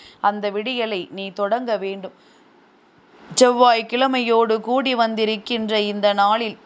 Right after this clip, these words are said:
என் பிள்ளை, சங்கடகர சதுர்த்தியை நீ விநாயக பெருமானை வணங்கும் பொழுது, அவரிடத்தில் நீ மனதார உன்னுடைய வேண்டுதல்களை தெளிவாக வை.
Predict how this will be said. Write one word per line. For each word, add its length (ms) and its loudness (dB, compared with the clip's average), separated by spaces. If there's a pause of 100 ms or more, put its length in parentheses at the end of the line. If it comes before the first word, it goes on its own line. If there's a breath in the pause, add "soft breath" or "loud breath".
(120)
என் 240 -6
பிள்ளை, 300 -2 (160)
சங்கடகர 600 2
சதுர்த்தியை 640 -2 (480 loud breath)
நீ 200 -4
விநாயக 520 2
பெருமானை 680 2
வணங்கும் 520 0
பொழுது, 340 0 (440 loud breath)
அவரிடத்தில் 840 0 (320 loud breath)
நீ 240 -6
மனதார 760 4
உன்னுடைய 580 -2
வேண்டுதல்களை 840 0
தெளிவாக 640 0
வை. 200 -4